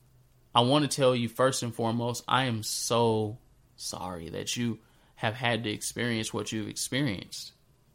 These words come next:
And I wanna tell you, too, this is for you when you are able to be able to experience those things in a safe way.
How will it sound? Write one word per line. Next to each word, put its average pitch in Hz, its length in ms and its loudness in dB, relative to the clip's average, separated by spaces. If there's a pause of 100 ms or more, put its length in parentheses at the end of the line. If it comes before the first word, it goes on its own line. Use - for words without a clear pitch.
(1160)
And 123 100 10
I 123 40 10
wanna 139 260 6
tell 143 220 4
you, 135 180 2
too, 139 540 2 (200)
this 131 300 4
is 175 140 2
for 156 160 2
you 139 360 4
when 131 300 2
you 139 220 0
are 127 460 6
able 120 360 0
to 117 160 -4
be 113 240 0
able 113 160 -2
to 117 180 -4
experience 120 600 -4
those 104 280 -2
things 98 320 -6
in 95 100 -6
a 98 60 -6
safe 85 320 -6
way. - 280 -8